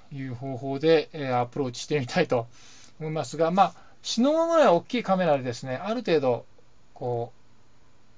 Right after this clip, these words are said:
う、力が加わらない状態で保管しておけるものはですね、あのー、カッティングシートみたいなビニールもなかなかいいんじゃないかなと思うんですが、まあ、お-、大きさに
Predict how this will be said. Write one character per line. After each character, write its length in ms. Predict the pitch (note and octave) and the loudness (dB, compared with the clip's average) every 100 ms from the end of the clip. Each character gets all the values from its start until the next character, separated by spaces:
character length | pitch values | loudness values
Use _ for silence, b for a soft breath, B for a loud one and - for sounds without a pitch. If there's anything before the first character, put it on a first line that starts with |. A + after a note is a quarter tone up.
| - | -16
う、 20 | |
力 280 | - A3+ G3+ | -2 2 2
が 100 | C#3 | 2
加 100 | C#3 | 4
わ 60 | D#3+ | 4
ら 60 | |
な 160 | E3+ D3+ | 4 0
い 40 | |
状 160 | B2 B2 | -2 -4
態 200 | A#2+ A#2+ | -2 -2
で 200 | B2 B2 | 0 -2
保 200 | - D3 | -4 -8
管 260 | - D3 C#3+ | -2 -2 -4
し 60 | |
て 80 | D#3+ | -6
お 80 | C#3+ | -4
け 140 | D#3+ | -2
る 80 | D3+ | -2
も 120 | C#3+ | -2
の 60 | E3+ | -2
は 60 | F3 | -4
で 80 | |
す 120 | B2 C3+ | -4 -4
ね、 260 | B2+ A#2+ A#2+ b b b - | -4 -4 -8 b b b -10
あ 120 | C#3 | -8
の 640 | B2+ B2+ B2 A#2+ A#2+ A#2+ A#2+ - - - - | -6 -4 -4 -4 -4 -6 -12 -20 -20 -20 -12
ー、 40 | |
カ 60 | C#3 | -10
ッ 20 | |
テ 100 | - | -6
ィ 40 | D3 | -6
ン 20 | |
グ 60 | C3+ | -4
シ 140 | E3 | -6
ー 20 | |
ト 180 | C#3+ B2 A#2+ | -4 -8 -8
み 100 | D3 | -12
た 120 | B2 | -8
い 40 | A#2+ | -6
な 100 | A#2 | -6
ビ 140 | B2+ | -6
ニ 140 | C#3 C#3 | -6 -4
ー 40 | |
ル 100 | B2+ | -4
も 300 | A#2+ A2 A2+ - | -4 -6 -8 -10
な 100 | C3 | -6
か 80 | B2 | -4
な 120 | A#2+ | -2
か 180 | A#2+ A#2+ | -2 -2
い 80 | D3+ | -4
い 20 | |
ん 40 | |
じ 80 | B2+ | -6
ゃ 40 | B2 | -4
な 100 | A#2 | -4
い 40 | |
か 100 | A#2 | -4
な 120 | A#2 | -6
と 100 | A#2 | -6
思 140 | B2 A#2+ | -6 -6
う 20 | |
ん 60 | |
で 60 | A#2 | -6
す 120 | B2 | -6
が、 200 | B2 B2 | -4 -4
ま 120 | D#3+ D3+ | -6 -12
あ、 60 | - | -10
お-、 120 | G#3+ - - | -10 -8 -2
大 160 | A3+ B3+ | 0 0
き 120 | - | -4
さ 260 | D4 D4+ - - - | -4 -4 -6 -18 -8
に 180 | A3 | -8